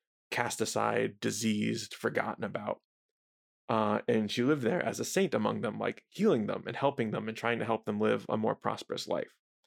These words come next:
The only problem was is that the side effects of her having this demon soul was kind of corrupting things around her as well. And as the main character, you have to possess all of the demon souls that,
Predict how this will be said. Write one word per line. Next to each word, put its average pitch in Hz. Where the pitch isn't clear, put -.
The 139
only 120
problem 143
was 110
is 107
that 107
the 113
side 117
effects -
of -
her 113
having 123
this 110
demon 110
soul 110
was 113
kind 127
of 107
corrupting 107
things 107
around 107
her -
as -
well. 107
And 123
as 120
the 117
main 113
character, 117
you 113
have 113
to 113
possess 110
all 110
of 107
the 107
demon 107
souls 107
that, -